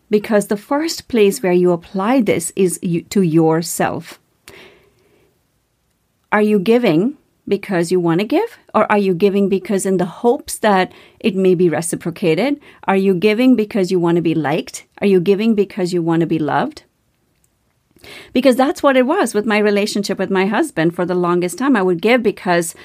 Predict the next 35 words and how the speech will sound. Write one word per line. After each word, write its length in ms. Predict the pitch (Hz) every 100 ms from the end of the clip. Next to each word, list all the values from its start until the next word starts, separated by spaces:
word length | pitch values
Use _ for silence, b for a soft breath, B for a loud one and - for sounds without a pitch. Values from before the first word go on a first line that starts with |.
| B B
I, 220 | - 220 180 - _
i-, 160 | 202 -
in 200 | 185 170
some 260 | - 226
ways, 260 | 240 190 190
wanted 340 | 165 170 196
something 380 | - 160 165 208
back. 360 | 220 320 - -
Maybe 220 | 165 175
it 80 | 185
is 120 | 214
recognition. 720 | 254 269 294 302 349 - 160
Maybe 320 | 156 160 175 190
it's, 200 | 165 220
like, 160 | 208
him 240 | 240 233 226 B B
saying, 300 | - 247 240
"Oh 80 |
my 140 | 254 262
God, 260 | 285 214
thank 180 | 240 240
you 80 | 247
so 180 | 233 277
much 180 | 254 -
for 100 | 262
doing 340 | 262 320 277
this." 200 | 156 151
Whatever 420 | 160 240 262 220
it 100 | 208
was, 280 | 247 262 175
I 80 | 180
don't 240 | 170 170 185
remember 400 | 180 180 185 185
exactly, 540 | 170 - 196 330 180
but 200 | 170 180